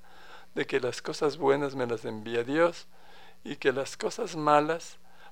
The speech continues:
pueden ser castigo o acción de algún ser medio malévolo que por ahí está poniéndome esas cosas. Yo creo que sí hay un ser divino que ordena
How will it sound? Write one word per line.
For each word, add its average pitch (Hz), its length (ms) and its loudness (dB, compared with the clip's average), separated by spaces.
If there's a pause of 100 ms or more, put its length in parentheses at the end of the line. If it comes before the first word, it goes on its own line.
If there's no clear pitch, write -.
pueden - 160 -2
ser 170 180 -4
castigo 175 760 -4
o 135 200 12
acción 143 440 4
de 131 80 4
algún 131 260 2
ser 143 240 4
medio 123 320 2
malévolo 120 640 6
que 131 140 -4
por 147 200 -4
ahí 139 180 -2
está 139 300 -6
poniéndome 123 480 -2
esas - 260 -10
cosas. - 360 -8 (600)
Yo 202 160 4
creo 196 280 2
que 175 160 -4
sí 214 280 -6
hay 147 160 4
un 123 80 -2
ser 135 220 4
divino 123 360 -2
que 147 100 0
ordena 139 500 4